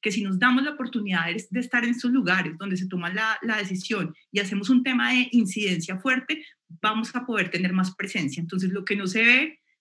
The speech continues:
no existe. Necesitamos más mujeres en la tecnología, necesitamos más mujeres en, en, en la nasa, necesitamos haciendo, a, a, a mujeres haciendo más desarrollos que puedan hacer mejor no,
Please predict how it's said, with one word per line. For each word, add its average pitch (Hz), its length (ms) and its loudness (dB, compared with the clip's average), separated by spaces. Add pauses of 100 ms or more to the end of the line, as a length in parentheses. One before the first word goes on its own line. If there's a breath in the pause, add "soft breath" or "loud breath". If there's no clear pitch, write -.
no 196 120 0
existe. 208 800 2
Necesitamos 196 640 0
más 247 260 6
mujeres 254 360 6
en 269 80 4
la 254 80 0
tecnología, 220 640 0
necesitamos 185 720 -2
más 240 240 6
mujeres 240 500 4
en, 233 340 2
en, 196 440 0
en 208 160 -4
la 175 120 0
nasa, 220 380 -2 (220 loud breath)
necesitamos 190 460 -2
haciendo, 196 560 0
a, 214 60 -4
a, 196 180 -2
a 185 160 0
mujeres 196 300 0
haciendo 202 220 0
más 226 240 2
desarrollos 247 540 -2
que - 140 -2
puedan 185 280 0
hacer 185 360 -2 (260 loud breath)
mejor 214 340 0
no, 226 220 0